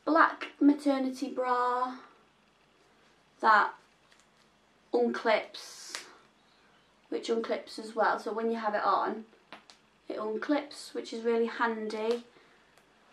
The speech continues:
I've just got the same in, like, this nudie colour.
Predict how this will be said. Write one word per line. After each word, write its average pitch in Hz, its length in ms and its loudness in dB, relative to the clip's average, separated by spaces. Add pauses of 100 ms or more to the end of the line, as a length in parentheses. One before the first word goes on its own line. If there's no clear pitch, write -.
(920)
I've 226 120 -6
just 233 240 -2
got 233 120 -2
the 226 80 -2
same 220 500 -2
in, 214 440 -2 (1700)
like, - 140 -8
this 208 180 -10
nudie 190 320 -2
colour. 196 460 -2